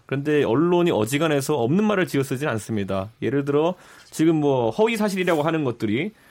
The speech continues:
"땅값이 세네 배 올랐다." 그랬더니만은 "아니다, 삼십 프로 올랐다." 뭐 이런 식으로 반박하는 것인데, 사실 그것이 큰 의미가 있겠느냐.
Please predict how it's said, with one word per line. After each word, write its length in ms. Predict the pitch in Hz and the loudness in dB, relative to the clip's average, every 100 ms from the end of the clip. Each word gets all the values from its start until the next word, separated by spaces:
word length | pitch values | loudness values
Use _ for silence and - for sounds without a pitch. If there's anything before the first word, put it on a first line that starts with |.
| - - - | -20 -16 -4
"땅값이 420 | 233 247 254 226 | -2 0 0 -2
세네 220 | 220 254 | -2 0
배 80 | 220 | 4
올랐다." 460 | 208 170 117 - - - | 4 4 2 -2 -4 -4
그랬더니만은 640 | 151 151 160 143 143 190 | -2 0 0 2 0 0
"아니다, 340 | - 160 240 196 | 0 2 4 2
삼십 280 | - 269 277 | 2 -2 0
프로 140 | 233 | 4
올랐다." 340 | 190 170 160 139 | 4 4 0 0
뭐 120 | 160 | 2
이런 120 | 185 | 2
식으로 200 | 190 180 143 | 2 2 2
반박하는 480 | 139 156 151 143 | 0 0 0 0
것인데, 600 | 127 113 117 123 160 120 101 - - - | 0 -2 -2 0 0 0 -4 -12 -20 -6
사실 220 | 190 185 | -4 -2
그것이 260 | 170 196 - | 0 -2 -2
큰 140 | 247 | -2
의미가 220 | 226 208 | 2 2
있겠느냐. 400 | 160 165 151 127 | 2 2 0 2